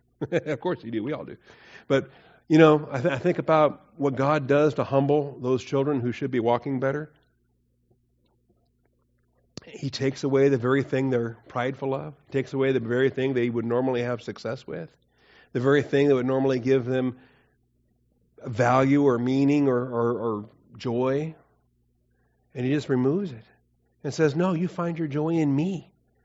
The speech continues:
You find your value in serving me." I love the, the story where Jesus is walking along the beach and He calls out to His disciples, and they're out there in the boat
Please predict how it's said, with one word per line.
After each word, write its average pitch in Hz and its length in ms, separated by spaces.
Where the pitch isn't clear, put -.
You 160 120
find 180 280
your 165 120
value 160 420
in 143 100
serving 156 440
me." 151 420
I 123 80
love 156 240
the, 151 200
the 127 100
story 160 260
where 143 120
Jesus 135 440
is 123 100
walking 147 380
along 151 300
the 131 80
beach 151 300
and 135 100
He 127 100
calls 143 320
out 156 180
to 151 80
His 139 80
disciples, 151 540
and 135 80
they're 143 120
out 147 140
there 156 100
in 143 60
the 127 60
boat 147 320